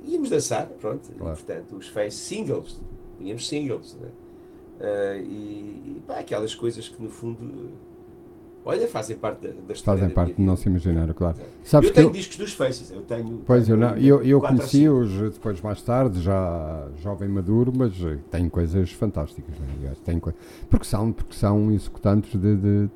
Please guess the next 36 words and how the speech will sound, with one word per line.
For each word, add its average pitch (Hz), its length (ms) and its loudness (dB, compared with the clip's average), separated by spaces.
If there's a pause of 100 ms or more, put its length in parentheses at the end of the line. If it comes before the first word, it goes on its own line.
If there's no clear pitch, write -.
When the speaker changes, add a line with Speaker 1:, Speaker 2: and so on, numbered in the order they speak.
Speaker 2:
primeira 110 320 8
linha, 98 280 8
não 78 160 2
é? 76 80 0
Hoje, 104 320 10
então, 110 300 8
no 110 140 2
caso 104 220 2
do 95 40 2
Ron 101 260 8
Wood 101 320 10
e 92 40 12
o 85 40 8
Kenny 92 240 6
Jones 101 300 6
Speaker 1:
Sabes - 220 0
que 170 300 0 (300)
isso 139 260 -6
que 147 60 -14
estás 151 240 -2
a 135 40 -2
dizer 113 380 -6
faz-me 127 300 -6
lembrar 120 240 -4
de - 60 -10 (160)
uma 107 140 -8
coisa 110 380 -8 (640)
sobre 117 360 -4
a, - 20 2
a 95 880 -8
Britpop, - 500 -10 (340)
que 101 360 -10
é, 78 60 -10 (680)
eh, 98 280 -8
os 135 160 -2
Beatles, 123 720 -10